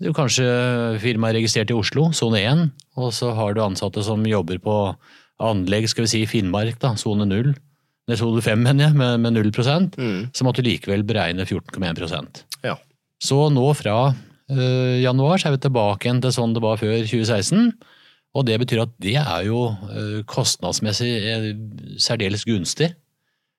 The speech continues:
Speaker 1: Fordi jobber du mer enn femti prosent i en annen sone enn der bedriften er registrert,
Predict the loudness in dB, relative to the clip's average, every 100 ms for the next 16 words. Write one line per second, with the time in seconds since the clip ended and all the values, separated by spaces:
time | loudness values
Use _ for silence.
0 | _ -2 2 2 2 2 2 0 0 0
1 | 2 2 2 0 -2 -2 -4 -6 -6 -4
2 | -2 -2 -2 -2 -2 -2 0 2 2 0
3 | -2 -2 -2 -4 -4 -2 -2 -2 -2 -2
4 | -4 -4 -6 -6 -4 -4 -2 -4 0 0
5 | 0 -6